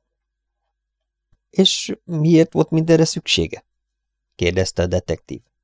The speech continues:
Miért akart minden áron bekerülni a kastélyba? Mert szerettem volna megtudni, hogy mi az oka annak, hogy a nagybátyám meggyűlölt.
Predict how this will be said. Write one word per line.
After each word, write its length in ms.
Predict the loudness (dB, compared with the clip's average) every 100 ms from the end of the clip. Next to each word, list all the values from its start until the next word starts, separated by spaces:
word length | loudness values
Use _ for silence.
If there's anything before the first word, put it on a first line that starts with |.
| _
Miért 340 | -2 0 0 0
akart 280 | 0 0
minden 320 | 0 -2 -2 0
áron 300 | -2 -2 -6
bekerülni 500 | -6 -4 -6 -6 -8
a 60 |
kastélyba? 680 | -6 -8 -8 -10 -12 -12 -20 _ _ _ _ _ _ _ _ _ _ _
Mert 460 | -2 0 0 _ _
szerettem 680 | -10 -2 0 0 0 0 0
volna 280 | 0 -2 -2
megtudni, 640 | -2 -2 -4 -2 -4 -8 _ _ _
hogy 120 | -6
mi 180 | 0 4
az 200 | 4 4
oka 260 | -2 0 0
annak, 340 | 2 0 0
hogy 140 | 0 0
a 60 |
nagybátyám 640 | 0 -2 0 -2 0 -4
meggyűlölt. 640 | -4 -10 -12 -14 -14 -16